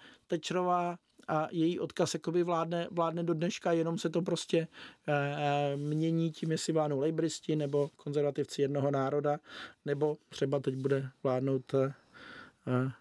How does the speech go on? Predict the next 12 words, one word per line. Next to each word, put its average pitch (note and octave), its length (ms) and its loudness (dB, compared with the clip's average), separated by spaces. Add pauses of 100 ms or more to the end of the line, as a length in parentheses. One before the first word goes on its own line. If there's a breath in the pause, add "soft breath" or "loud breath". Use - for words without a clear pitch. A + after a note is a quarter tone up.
(100)
ta C3 100 -4
Bidenochová, C3+ 840 0
tak - 440 -10 (1120 loud breath)
by D3 100 2
to C#3+ 140 -4
byl C#3 200 0
jako C#3 280 -2 (100)
Thatcherovská D#3 560 -2
Británie D3 540 0
s - 80 -10
Thatcherovskou D3 500 0
premiérkou. B2 600 0